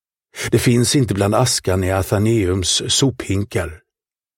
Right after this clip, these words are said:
Det finns inte i er fina blå porslinspagod. Det finns inte i Vronskis sadelväskor.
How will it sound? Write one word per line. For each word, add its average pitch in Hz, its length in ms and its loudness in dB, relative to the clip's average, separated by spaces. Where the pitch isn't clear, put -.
Det 113 80 2
finns 131 460 2
inte 139 500 0
i 120 200 2
er 101 140 2
fina 98 520 0
blå 98 320 0
porslinspagod. 98 1160 -2
Det 110 80 4
finns 104 500 0
inte 107 360 0
i 95 60 2
Vronskis 98 880 0
sadelväskor. 85 1160 0